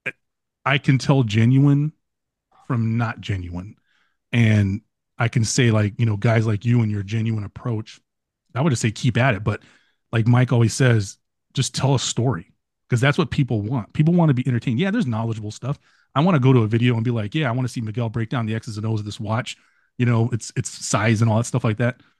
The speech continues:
But, like, once you start telling stories, because if a person's emotionally invested in you and what you're doing, then the stories are gonna work, right? And it's like, because I always joke around, like, everyone, no offense to anybody, but everybody's like,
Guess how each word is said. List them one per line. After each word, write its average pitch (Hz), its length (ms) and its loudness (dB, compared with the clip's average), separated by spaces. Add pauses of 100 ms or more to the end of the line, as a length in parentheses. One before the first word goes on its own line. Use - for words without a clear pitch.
(320)
But, 143 120 -2
like, 120 240 0
once 160 240 4
you 220 60 2
start 147 220 0
telling 131 220 -2
stories, 123 480 -2
because 117 360 -6
if 107 100 -6
a 127 40 -6
person's 120 600 -6
emotionally 120 440 0
invested 110 440 -2
in 107 120 -2
you 107 160 -2
and 104 100 -2
what 110 160 -6
you're 113 60 -6
doing, 98 420 0 (500)
then 123 80 2
the 120 80 4
stories 151 380 6
are 120 60 6
gonna 107 180 0
work, 101 460 -4 (420)
right? 113 320 2
And 127 160 4
it's 123 120 0
like, 127 300 0 (500)
because 131 220 0
I 135 80 4
always 139 200 4
joke 127 240 -2
around, 113 280 -2
like, 104 220 -6
everyone, 113 480 -4 (460)
no 110 220 -2
offense 123 300 0
to - 80 -8
anybody, 95 300 -8
but 98 180 -10 (500)
everybody's 117 320 2
like, 107 220 -2